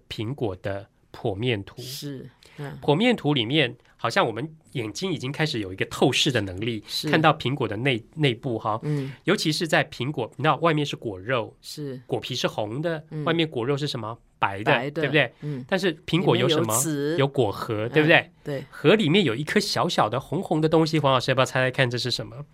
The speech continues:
Speaker 2: 我不告诉你，<laughs> 会不会是，是一个虫子呢？
Speaker 1: 对，它是一颗虫卵。
Speaker 2: 嗯。哦，是卵。
Speaker 1: 对，
Speaker 2: 哦，
Speaker 1: 一颗虫卵。
Speaker 2: OK。
Speaker 1: 好，然后我们翻到第二页，就发现那颗虫卵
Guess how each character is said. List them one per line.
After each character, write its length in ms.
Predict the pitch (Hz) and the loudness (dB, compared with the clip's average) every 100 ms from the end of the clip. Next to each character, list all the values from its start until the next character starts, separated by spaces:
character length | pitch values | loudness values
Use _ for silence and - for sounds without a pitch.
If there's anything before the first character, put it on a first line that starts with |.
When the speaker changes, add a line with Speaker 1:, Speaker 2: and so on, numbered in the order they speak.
| - | -4
Speaker 2:
我 180 | 139 131 | -2 0
不 160 | 170 | -2
告 260 | 160 165 156 | 0 4 4
诉 220 | 147 156 | 4 -2
你， 280 | 135 120 - - - | -2 -2 -4 -14 -6
<laughs> 40 | |
会 300 | - 214 226 | 0 6 8
不 100 | - | 8
会 140 | 196 | 8
是， 480 | 202 202 185 170 156 160 190 160 | 8 8 8 8 6 0 -10 -12
是 200 | - 185 | -4 0
一 80 | 185 | 4
个 140 | 170 | 4
虫 280 | 147 135 120 | 4 2 0
子 200 | 151 175 | 2 2
呢？ 340 | 170 175 196 202 | 2 2 0 4
Speaker 1:
对， 200 | 170 139 | 8 8
它 160 | 110 170 | 6 2
是 160 | 147 | 2
一 40 | 156 | 0
颗 200 | 151 156 | 6 4
虫 400 | 156 - 104 110 | 6 0 -2 -2
卵。 240 | 127 113 95 _ _ | 0 0 -2 _ _
Speaker 2:
嗯。 160 | 190 190 | -4 -4
哦， 60 | |
是 200 | 160 208 | -2 -2
卵。 340 | 185 147 101 95 | 0 -2 -2 -4
Speaker 1:
对， 160 | - 143 | 4 6
Speaker 2:
哦， 40 | |
Speaker 1:
一 40 | 127 | 6
颗 140 | 151 | 4
虫 300 | 147 135 107 | 2 0 0
卵。 160 | 127 104 | 0 0
Speaker 2:
OK。 100 | 120 | -2
Speaker 1:
好， 200 | - 143 160 - - - | -2 -2 -2 -14 -20 -6
然 120 | 120 | 2
后 140 | 202 139 | 4 4
我 100 | 113 | 2
们 140 | 120 | -4
翻 160 | - 151 | 0 2
到 100 | 147 | 2
第 220 | 147 135 | 2 2
二 100 | 120 | 2
页， 160 | 123 | 2
就 120 | 113 143 | 0 0
发 160 | 147 | 0
现 120 | 143 147 | 2 2
那 60 | 147 | 4
颗 100 | 147 | 2
虫 240 | - 117 | 2 -2
卵 180 | 123 | -2